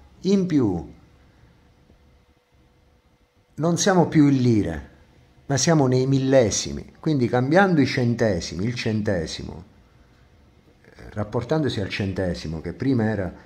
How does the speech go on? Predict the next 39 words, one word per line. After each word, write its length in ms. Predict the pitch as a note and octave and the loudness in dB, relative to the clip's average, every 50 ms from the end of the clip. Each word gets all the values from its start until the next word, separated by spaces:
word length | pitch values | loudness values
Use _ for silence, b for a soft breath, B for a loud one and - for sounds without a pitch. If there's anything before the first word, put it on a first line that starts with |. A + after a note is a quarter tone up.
| B B B B _ | B B B B _
un 180 | G#2 A2 G#2 | -4 -2 0
euro, 500 | G#2+ A#2 A2+ G#2+ G2+ F2 E2+ D#2+ D#2 - - | 0 0 0 0 -2 -2 -4 -6 -8 -10 -10
un 160 | G2+ G2 F#2+ | -8 -6 -4
euro 240 | G#2 G#2+ G#2 G2 G2 | -2 -2 -2 -2 -4
e 320 | F#2 F2 - D#2 F2+ F2+ | -4 -6 -8 -10 -10 -8
dieci, 540 | F2 G2 F#2+ F#2+ G2 F#2 E2+ - - - - - | -6 -6 -6 -4 -4 -6 -6 -8 -10 -14 -14 -10
un 160 | A2 G#2 F#2+ | -8 -8 -6
euro 200 | G2 G2 F#2 F2+ | -6 -6 -6 -6
e 40 | F2 | -8
venti, 420 | D2+ D2 F2 G2 G2 F#2 F2 F2 | -6 -6 -6 -6 -6 -6 -6 -6
un 100 | D#2+ F#2 | -6 -6
euro 180 | G2 F#2+ F2+ F2+ | -4 -4 -6 -6
e 40 | F2 | -8
sessanta, 420 | - - F2 - G2+ F2+ - - | -10 -12 -12 -10 -8 -8 -8 -10
due 460 | D2 D2+ E2 G#2+ G#2 G2 F#2+ G2+ G#2 | -10 -6 -2 0 0 0 0 0 0
euro, 240 | G#2 F#2+ F2 E2+ E2 | 0 -2 -2 -4 -6
due 240 | D2+ D#2 G2 G#2+ A2 | -6 -4 -2 0 0
euro 180 | G#2 G2+ F#2+ | 0 0 -2
e 100 | F#2 F2+ | -4 -6
dieci, 380 | F2 F2+ F#2 C#2+ C#2 C#2 - - - | -6 -6 -6 -6 -6 -10 -14 -10 -6
non 120 | C#3+ D#3+ | -6 -6
si 140 | - - D#3+ | -4 -2 2
parla 260 | E3 E3+ C#3 C#3 C3 | 2 2 2 2 -2
più 160 | C3 B2+ A#2 | 0 -2 -4
di 140 | G2 F#2 F#2 | -2 -2 -4
lire. 300 | F2+ F2 D2+ - - - B B B B B B B | -4 -6 -8 -10 -12 -16 B B B B B B B
Quindi 200 | - D3 D3 B2 | -8 -4 -2 -2
se 140 | - - A#2+ | 0 -2 -2
voi 240 | B2 C3 E3+ F3 E3+ | 2 4 4 6 6
lo 100 | D3 A#2+ | 6 4
chiamate, 800 | - A#2 A2+ A#2 B2+ C3+ C3+ B2 G#2 A#2 A2 G#2+ G2 F2+ F2+ B B B B B B B | 4 0 0 2 2 2 2 0 0 0 0 0 -2 -4 -6 B B B B B B B
a 80 | - - | -16 -8
posto 320 | - C3+ B2+ B2+ - A#2+ | -6 -4 -4 -2 -4 -2
di 140 | G#2 G#2+ A2 | 0 2 2
euro, 320 | A#2 A#2+ B2 A#2+ A2 G#2+ | 4 4 2 2 2 0
lo 100 | G2 G2+ | -2 -2
chiamate 360 | G2 A2 G#2+ A2+ A#2+ A#2 G#2+ | -2 -2 0 0 0 0 0
il 120 | G2+ G2+ G2 | -2 -2 -2
soldo, 960 | - - - - - C3 A#2+ G#2 G2 F#2 E2+ E2 E2+ F2+ E2 E2+ F2+ F2+ - | -4 -4 -2 2 4 4 4 4 2 -2 -4 -6 -8 -6 -6 -6 -6 -8 -12